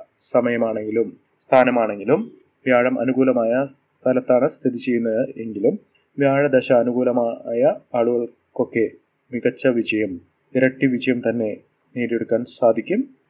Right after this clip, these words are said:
വിദ്യാഭ്യാസ ഗുണമുണ്ടാകും. വിദ്യാലബ്ധിയും ഉന്നത വിദ്യാഭ്യാസ പഠനത്തിനുള്ള സാഹചര്യങ്ങളുമൊക്കെ വരും.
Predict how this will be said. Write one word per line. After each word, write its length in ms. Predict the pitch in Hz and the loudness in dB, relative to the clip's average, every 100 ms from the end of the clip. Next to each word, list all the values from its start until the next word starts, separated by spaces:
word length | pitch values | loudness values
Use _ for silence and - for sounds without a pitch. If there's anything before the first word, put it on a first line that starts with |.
| _ - | _ -2
വിദ്യാഭ്യാസ 560 | 131 127 127 127 127 139 127 120 _ _ | 2 2 2 0 0 2 2 0 _ _
ഗുണമുണ്ടാകും. 760 | 127 113 113 107 107 107 185 262 _ _ _ | -4 -2 -2 0 0 2 -2 -4 _ _ _
വിദ്യാലബ്ധിയും 1400 | 135 123 127 139 127 - _ _ 127 117 - 107 117 - - - | -6 0 2 4 2 -12 _ _ -4 -4 0 -2 -2 -6 -12 -4
ഉന്നത 240 | 127 123 | -2 0
വിദ്യാഭ്യാസ 520 | 127 117 117 120 113 | 0 0 0 0 0
പഠനത്തിനുള്ള 680 | 120 117 117 117 113 110 135 | -4 -2 -2 -4 -2 0 0
സാഹചര്യങ്ങളുമൊക്കെ 880 | - 123 120 120 117 117 110 123 139 120 | 2 0 0 -2 -2 -4 -2 -4 -4 -4
വരും. 320 | 117 165 | 0 0